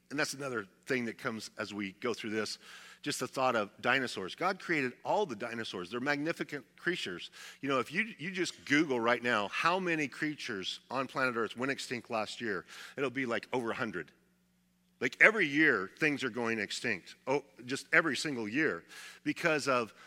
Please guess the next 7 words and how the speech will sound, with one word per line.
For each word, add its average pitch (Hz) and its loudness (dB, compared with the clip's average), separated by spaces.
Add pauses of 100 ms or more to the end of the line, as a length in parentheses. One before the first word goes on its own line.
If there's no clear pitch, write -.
(280)
different 131 0
dimensions, 147 0
human 127 -2
pressure, 147 2
moving 127 0
into 160 4
areas, 143 2